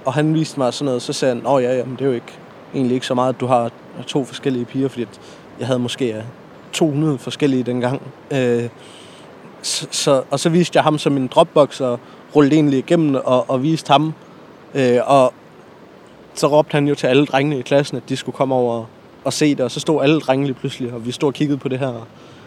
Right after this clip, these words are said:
de alle sammen syntes, det var pissefedt. Øh, og så, så, så der var det virkelig et, et selvtillidsboost, da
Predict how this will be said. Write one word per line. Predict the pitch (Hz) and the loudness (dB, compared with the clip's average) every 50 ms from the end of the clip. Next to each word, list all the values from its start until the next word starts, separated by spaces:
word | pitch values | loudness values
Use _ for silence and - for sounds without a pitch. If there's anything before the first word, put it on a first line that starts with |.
| - - - | -20 -6 0
de | 143 | 2
alle | 139 151 143 | 2 2 2
sammen | - 147 131 127 | 0 -2 -4 -4
syntes, | - 147 139 - - | -4 -6 -6 -6 -4
det | 139 127 | -4 -4
var | 120 | -4
pissefedt. | - - - 143 139 - 135 - - 139 131 - - - - - - - - | -4 -4 -4 -4 -4 -4 -10 -6 -4 -6 -6 -6 -12 -20 -20 -20 -16 -10 -8
Øh, | 135 131 123 120 120 123 120 - - - - - - - - - - - - - | -8 -6 -6 -6 -6 -6 -8 -10 -14 -20 -20 -20 -20 -20 -20 -20 -20 -20 -10 -2
og | 127 127 123 120 117 117 113 110 - - - - - - - - - - - - - - _ - - - - - - - - - - - - - - | 2 2 4 4 4 2 -2 -6 -14 -20 -20 -20 -20 -20 -20 -20 -20 -20 -20 -20 -20 -20 _ -20 -20 -20 -20 -20 -20 -20 -20 -20 -20 -20 -20 -20 -20
så, | - - - - - 131 120 117 113 110 | -14 -12 -10 -2 0 2 2 2 0 -2
så, | - 143 127 - - | -4 -4 -4 -4 -8
så | - - 143 | -6 -6 2
der | 131 180 190 | 6 8 8
var | 170 151 147 | 8 8 6
det | 131 135 123 117 - - - - - - - - | 6 6 2 0 -4 -12 -20 -20 -20 -16 -10 -4
virkelig | 135 143 185 170 - 165 139 | 4 4 4 4 6 2 0
et, | 127 - - - 139 131 | 0 -2 -8 -14 -8 -6
et | 131 - | -6 -2
selvtillidsboost, | - - 147 139 - 151 139 123 - - - 123 120 - - - - | 0 0 0 2 0 -2 -4 -4 -4 -6 -6 -6 -6 -6 -6 -2 -2
da | 127 | -2